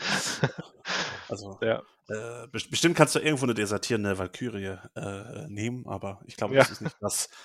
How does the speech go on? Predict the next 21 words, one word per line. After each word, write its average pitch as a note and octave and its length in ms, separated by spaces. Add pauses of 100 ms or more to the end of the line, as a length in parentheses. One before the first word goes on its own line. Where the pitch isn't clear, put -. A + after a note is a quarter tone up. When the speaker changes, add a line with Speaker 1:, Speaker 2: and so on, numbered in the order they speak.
Speaker 2:
ich G#2+ 80
glaube, A2+ 160
das A#2 160
ist G#2+ 80
nicht G#2+ 180
das, F#2+ 160
was F#2 140
du - 80
suchst. - 360
Aber - 100
das - 140
kann C#3 140
Speaker 1:
Genau. G#2+ 140
<laughs> - 1800
Speaker 2:
Gut. F4 260
Speaker 1:
Ja. - 220 (640)
Speaker 2:
Äh, C#3+ 200
dann F3+ 300 (160)
vielen F3 300
Dank D#3 180
dafür. D3+ 440